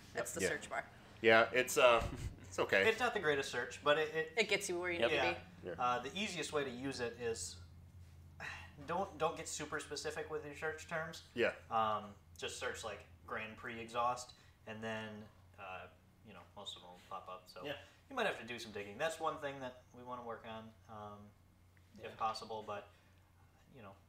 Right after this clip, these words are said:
Speaker 4: We really designed it to use your categories and that drop down, like Ryan said, because then you can see all your options. If you want an exhaust, you click exhaust, and you'll
Speaker 2: See
Speaker 4: see
Speaker 2: all the
Speaker 4: all the choices you can have,
Speaker 2: Yeah, for
Speaker 4: and
Speaker 2: the category,
Speaker 4: you
Speaker 2: yep.
Speaker 4: can compare 'em and decide which one you want. So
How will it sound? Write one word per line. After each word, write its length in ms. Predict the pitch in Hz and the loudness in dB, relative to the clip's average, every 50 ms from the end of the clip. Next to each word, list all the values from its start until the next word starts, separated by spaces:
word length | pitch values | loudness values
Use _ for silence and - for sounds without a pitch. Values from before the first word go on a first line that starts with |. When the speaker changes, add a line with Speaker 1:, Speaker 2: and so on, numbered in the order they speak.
| - - | -14 -8
Speaker 4:
We 120 | 135 135 | -4 -2
really 220 | 135 160 185 175 135 | 0 0 0 0 -2
designed 360 | 113 117 107 117 113 113 113 | -4 -4 -4 -4 -4 -4 -4
it 140 | 110 107 - - | -6 -8 -8 -8
to 120 | - 123 | -6 -6
use 480 | 117 113 113 110 113 113 - - - - - | -4 -4 -4 -4 -6 -8 -10 -12 -12 -10 -8
your 120 | 120 120 | -8 -6
categories 840 | 117 - 120 120 117 120 113 117 120 120 120 120 117 117 110 - - - - | -4 -2 0 0 0 0 0 0 0 2 2 0 0 -2 -4 -4 -6 -6 -8
and 500 | 107 110 110 101 101 101 90 95 - - - - - - - - - - - | -10 -8 -8 -8 -10 -10 -12 -14 -16 -16 -18 -20 -20 -20 -20 -20 -20 -10 -4
that 160 | - 120 110 | -2 -2 2
drop 240 | - 120 110 107 - | 6 6 6 6 6
down, 200 | - 107 104 107 | 4 2 2 2
like 200 | 98 98 107 - | 0 -2 -4 -4
Ryan 260 | 120 113 110 110 110 110 | -6 -6 -6 -6 -6 -6
said, 320 | - - 117 117 113 117 - - | -2 0 0 0 0 -2 -6 -12
because 220 | - 113 - 110 104 | -14 -12 -10 -8 -6
then 140 | 117 117 | -6 -6
you 80 | 117 107 | -6 -8
can 120 | - 113 107 | -8 -8 -8
see 120 | - 123 | -6 -2
all 200 | - 101 110 104 | 0 2 2 2
your 120 | 104 101 90 | 2 0 0
options. 520 | 92 101 98 - - - - - - - | -2 -2 -4 -6 -10 -14 -14 -12 -12 -12
If 120 | - - | -10 -6
you 60 | - 120 | -4 -2
want 180 | 113 113 113 113 | -2 -2 -2 -4
an 40 | |
exhaust, 380 | 110 110 117 117 123 120 - - | -4 -2 0 0 0 0 -2 -6
you 60 | 120 | -12
click 200 | - - 113 107 - | -10 -10 -10 -10 -12
exhaust, 540 | 113 - - 123 127 131 - - - - - - - - - - - - - - - | -10 -4 0 2 4 4 2 2 -2 -8 -12 -18 -20 -20 -20 -20 -20 -20 -20 -12 -6
and 120 | 127 123 | -4 -2
you'll 80 | 120 110 | 2 4
Speaker 2:
See 80 | 104 98 | 4 6
Speaker 4:
see 60 | 98 | 6
Speaker 2:
all 80 | 98 95 | 6 6
the 60 | - | 6
Speaker 4:
all 260 | 135 135 131 127 123 | 8 10 10 10 8
the 80 | 117 120 | 8 4
choices 500 | - - 143 131 120 - - 110 101 104 | 0 2 2 2 2 2 0 -4 -6 -8
you 60 | 110 104 | -8 -8
can 120 | - 110 | -8 -8
have, 360 | 110 107 110 110 110 - 95 95 | -4 -2 -2 0 0 0 0 -2
Speaker 2:
Yeah, 80 | 110 95 | -4 -6
for 60 | 90 | -6
Speaker 4:
and 60 | 85 | -6
Speaker 2:
the 20 | 87 | -6
category, 480 | - 92 85 80 80 76 76 76 76 | -4 -2 -2 -2 -2 -4 -8 -8 -4
Speaker 4:
you 60 | 78 90 | -2 -2
Speaker 2:
yep. 100 | 98 120 | -2 -2
Speaker 4:
can 100 | 131 117 | -4 -6
compare 340 | 117 113 104 113 110 107 110 | -6 -4 0 2 2 2 2
'em 100 | 110 110 | 0 -2
and 100 | 110 110 | -4 -6
decide 360 | 110 - - 117 113 110 113 | -8 -6 -4 -2 -2 -2 -2
which 160 | 113 110 - - | -4 -8 -10 -10
one 120 | 107 107 | -8 -8
you 80 | 110 87 | -6 -4
want. 360 | 85 98 107 101 90 - - | -2 -2 -2 -2 -4 -4 -6
So 160 | - - 113 | -4 -2 -2